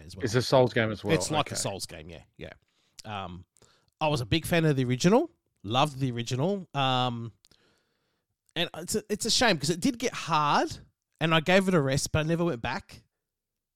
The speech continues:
Speaker 1: And then when I went back, I just, I lost the feel for it. You know when that happens, when you take too long to go back to something. So I thought, "Oh, well." I then, then this new one was coming out. I go,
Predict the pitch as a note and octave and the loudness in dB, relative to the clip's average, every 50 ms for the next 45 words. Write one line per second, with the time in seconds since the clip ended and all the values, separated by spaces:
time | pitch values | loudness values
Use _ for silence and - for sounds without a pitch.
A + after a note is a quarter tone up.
0 | _ _ - C3 C#3+ C#3+ D#3 E3 F#3 F3+ F3+ E3+ D3+ C3+ - D#3 C#3+ C3+ - - | _ _ -4 -2 0 0 2 2 2 4 4 2 2 0 0 2 0 0 -2 -4
1 | - - - - B2 A#2+ A2+ - A2+ - - - - B2 A#2 A#2 A2+ A2 - - | -14 -18 -18 -12 -10 -10 -8 -6 -8 -8 -8 -8 -6 -6 -6 -4 -4 -4 -6 -6
2 | - G2+ - - A2+ G#2+ G2+ - - D#2 D#2+ - C3+ C#3+ C#3+ C3+ C3 B2+ A#2 A#2 | -8 -10 -8 -4 -4 -4 -4 -4 -8 -10 -8 -6 -4 -2 0 0 0 0 -2 -4
3 | A2+ A#2 A#2 - E3+ E3+ F3+ F3+ D#3+ - D3 C#3 C3 B2+ - C#3+ C#3 - - - | -4 -6 -2 0 0 0 0 -4 -6 -8 -6 -8 -8 -6 -6 -6 -8 -6 -6 -4
4 | C3+ B2+ B2+ C#3 F3+ A3 A#3+ - _ _ _ _ _ _ - _ - B2+ C3 B2 | -2 0 0 0 0 -2 -6 -12 _ _ _ _ _ _ -20 _ -4 -4 -4 -2
5 | G#2+ A#2+ - - D3 C3 - E3 - F#3+ G#3+ G#3+ G#3 _ _ _ _ _ _ _ | -2 -4 -4 -6 -6 -4 -4 -4 -2 -2 -4 -6 -6 _ _ _ _ _ _ _
6 | _ _ - - F#3 D#3+ D#3+ D3 D#3+ D#3+ D#3 D3+ C3 A#2 A#2+ - - D#3+ F3+ F#3 | _ _ -6 0 2 2 4 4 4 2 2 2 0 -2 -4 -2 0 0 4 4
7 | A3 A#3 A3+ F#3 B2+ E3 G#3 G3+ G3 F3 D#3 C#3 - - - D3 D#3+ F3 F3+ E3+ | 2 2 2 -4 -4 -2 -2 -2 0 -2 -4 -4 -4 -6 -4 -2 -2 0 2 2
8 | E3 D#3 C#3+ - - - C#3+ D3 C3+ B2+ B2+ B2+ A#2+ B2 B2+ A#2+ B2 A#2+ A#2+ A#2+ | 2 2 0 -2 -2 -4 -2 0 0 0 0 0 -2 -2 -2 -2 -2 -2 -2 -2
9 | A2+ A2 F#2+ | -2 -4 -4